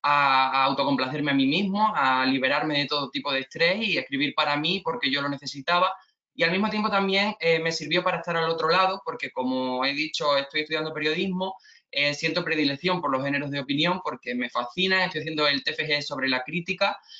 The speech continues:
y al final enfrentarme a esto pues me supuso también estar un poco en el otro lado de lo que es estar en la parte de la crítica. Y la verdad es que estoy muy agradecido y, y la verdad es que ha sido una experiencia increíble.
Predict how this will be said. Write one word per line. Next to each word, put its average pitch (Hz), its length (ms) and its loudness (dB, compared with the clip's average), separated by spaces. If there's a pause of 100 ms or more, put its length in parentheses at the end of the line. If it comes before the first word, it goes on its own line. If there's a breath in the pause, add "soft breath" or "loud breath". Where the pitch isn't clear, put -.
(180 loud breath)
y 156 280 2
al 151 120 2
final 160 440 0
enfrentarme 160 580 0
a 175 140 4
esto 190 360 -2
pues 170 120 -2
me 156 120 -4
supuso 165 400 -6
también 170 500 -2
estar 160 280 -2
un 170 100 2
poco 175 180 2
en 165 80 -2
el 156 100 0
otro 160 240 2
lado 139 320 2
de 131 80 -2
lo 131 140 0
que 135 180 0
es 139 80 -2
estar 131 400 -2 (140)
en 139 140 0
la 135 140 0
parte 139 240 -2
de 135 100 -4
la 131 140 -2
crítica. 120 460 -8 (400 loud breath)
Y 143 500 4
la 131 140 2
verdad 131 320 2
es 156 120 -6
que 151 480 2 (120)
estoy 151 240 -6
muy 160 120 -2
agradecido 160 680 0 (640)
y, 147 800 4
y - 20 0
la 131 140 2
verdad 135 200 2
es 151 60 0
que 170 80 -2
ha 170 40 -4
sido 170 120 -4
una 165 80 -2
experiencia 151 560 0
increíble. 120 420 -4